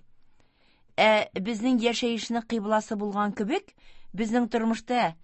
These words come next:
әти-әниләребезгә караган кыйбла булырга тиеш. Безнең кыйблабыз ата-анабызны хөрмәт итү.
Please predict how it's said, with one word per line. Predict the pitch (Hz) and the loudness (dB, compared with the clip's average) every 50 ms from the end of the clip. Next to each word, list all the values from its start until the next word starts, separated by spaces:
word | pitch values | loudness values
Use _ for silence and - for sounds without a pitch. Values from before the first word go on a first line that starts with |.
| - - - - - - - _ - | -20 -20 -20 -20 -20 -20 -20 _ -2
әти-әниләребезгә | - 214 233 233 - - 269 269 269 269 262 254 247 247 247 247 240 247 226 240 220 196 190 240 240 233 - | 2 2 2 2 0 0 0 2 2 4 4 4 4 4 4 2 2 2 0 -2 -4 -2 0 0 0 0 2
караган | 220 220 214 220 214 208 226 233 226 226 - - | 0 2 2 2 2 2 2 0 0 -2 -4 -2
кыйбла | - 220 226 220 196 220 226 226 226 | 0 2 2 2 2 4 8 8 8
булырга | 208 202 208 202 190 165 160 156 | 8 6 0 -2 -2 -2 -4 -6
тиеш. | - - 127 107 - - - - - - - - - - - _ _ _ _ _ - - - - | -6 -8 -10 -12 -12 -14 -18 -20 -20 -20 -20 -20 -20 -20 -20 _ _ _ _ _ -20 -20 -12 -4
Безнең | 160 190 208 226 262 285 269 - | -2 0 2 4 4 2 2 0
кыйблабыз | 247 240 226 208 220 220 214 208 214 277 294 254 - - _ _ _ - - _ _ _ - - | -2 -2 0 4 6 6 6 6 4 2 0 0 -6 -16 _ _ _ -20 -20 _ _ _ 6 6
ата-анабызны | 165 185 - 220 214 214 208 202 196 190 170 180 160 170 175 - | 6 6 6 4 2 2 4 2 2 0 0 -4 -6 -6 -8 -6
хөрмәт | - 190 143 147 139 135 - 131 | -8 -8 -6 -6 -6 -6 -8 -12
итү. | - - - 127 | -12 -12 -14 -14